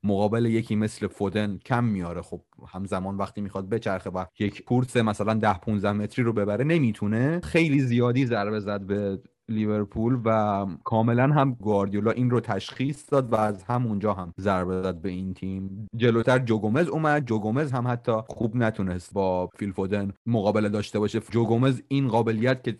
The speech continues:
لیورپول بتونه اون مثلث‌هایی که سمت راستش همیشه میساخت و صلاح رو آزاد کنن از لیورپول گرفت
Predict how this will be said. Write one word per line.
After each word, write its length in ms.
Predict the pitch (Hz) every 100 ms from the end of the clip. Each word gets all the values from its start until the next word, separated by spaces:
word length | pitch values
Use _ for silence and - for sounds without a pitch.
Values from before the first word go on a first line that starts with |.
| 110
لیورپول 540 | 110 104 107 104 120
بتونه 280 | 117 120 110
اون 140 | 101
مثلث‌هایی 760 | 113 107 113 107 107 104 127 127
که 100 | 123
سمت 260 | 113 104 107
راستش 380 | 101 - 101
همیشه 300 | 101 104 104
میساخت 440 | 104 104 - 101 -
و 160 | 104 101
صلاح 340 | 107 110 110
رو 80 | 107
آزاد 480 | 98 110 98 104 -
کنن 480 | 110 104 117 135 - -
از 320 | 107 92 -
لیورپول 540 | 101 107 104 101 120 113
گرفت 560 | 107 98 120 156 -